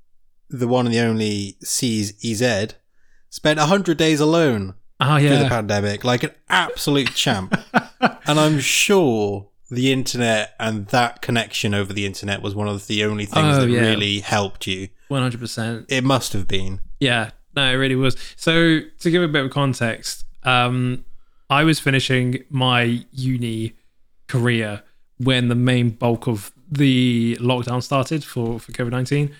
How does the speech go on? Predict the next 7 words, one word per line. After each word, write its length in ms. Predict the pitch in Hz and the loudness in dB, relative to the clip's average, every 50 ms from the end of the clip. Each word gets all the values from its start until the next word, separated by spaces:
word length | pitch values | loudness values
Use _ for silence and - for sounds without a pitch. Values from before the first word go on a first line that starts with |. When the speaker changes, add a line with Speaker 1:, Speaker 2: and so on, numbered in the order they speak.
| _ _ _ _ _ - | _ _ _ _ _ -14
Speaker 2:
So 560 | - - 143 135 127 123 123 123 120 120 127 - - _ _ | -8 -2 0 2 2 4 2 2 2 0 -2 -4 -8 _ _
what 280 | - 131 127 135 139 135 | -8 -4 -2 -2 -2 -2
my 280 | 135 139 139 139 139 139 139 139 131 127 | 0 0 2 2 2 2 2 2 0 0
flatmate 480 | - - - 160 160 151 139 131 131 123 | -2 -2 -2 -2 0 0 0 -2 -2 -2
at 40 | 120 | -4
the 80 | 117 | -6
time, 600 | 117 - - 156 143 131 120 110 110 117 127 123 | -6 -2 0 2 2 4 2 0 0 -2 -2 -2